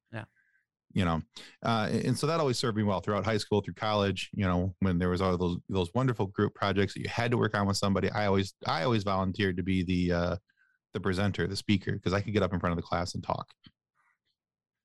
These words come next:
Speaker 2: So that ma-, kinda made those a little bit easier. Um,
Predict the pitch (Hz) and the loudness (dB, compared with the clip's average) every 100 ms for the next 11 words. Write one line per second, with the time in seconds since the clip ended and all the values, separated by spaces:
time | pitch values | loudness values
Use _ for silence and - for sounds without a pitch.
0 | _ _ _ - 180 160 135 - 113 101 | _ _ _ -4 0 2 2 0 0 2
1 | 98 92 98 92 - 95 87 87 110 117 | 2 2 0 -2 -2 0 0 0 0 2
2 | 98 90 - - 139 135 131 120 | 0 -2 -6 -4 0 2 2 0